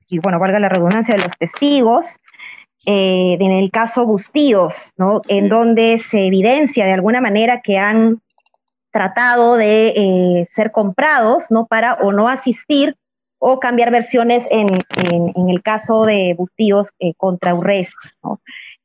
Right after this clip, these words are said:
Speaker 1: Eh, se ve claramente ahí, eh, los ofrecimientos que se hacen. Urresti lo ha negado, y,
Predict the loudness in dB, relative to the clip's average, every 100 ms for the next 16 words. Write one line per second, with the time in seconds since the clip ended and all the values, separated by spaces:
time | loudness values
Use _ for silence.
0 | _ -4 -2 -2 -2 -2 -2 0 0 0
1 | 0 -2 -4 0 0 2 2 2 0 0
2 | -2 -4 -6 -6 -2 0 0 -2 -2 0
3 | 0 -2 -2 0 0 0 -2 0 0 2
4 | 0 0 2 2 0 2 2 0 -2 0
5 | 0 -4